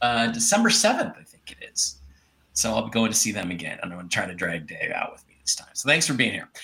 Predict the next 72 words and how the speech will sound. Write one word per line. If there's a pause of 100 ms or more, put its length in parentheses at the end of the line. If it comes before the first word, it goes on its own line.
(220)
Thanks
for
answering
the
question,
Jesus,
and
we'll
do
that
again.
I
gotta
s-,
start
thinking
of
more
<laughs>
questions
to
ask (120)
Jesus,
'cause
this
is
pretty
interesting. (680)
All
right,
um, (1000)
now
we're
gonna
go
to
the
question
part
of
the
show.
We're
gonna
ask
a
few
questions
of
Jen
and
the
Angels.
We're
gonna
start
over
on
Rumble.
Why
are
we
starting
over
on
Rumble?
Because
for
five
dollars
a
month,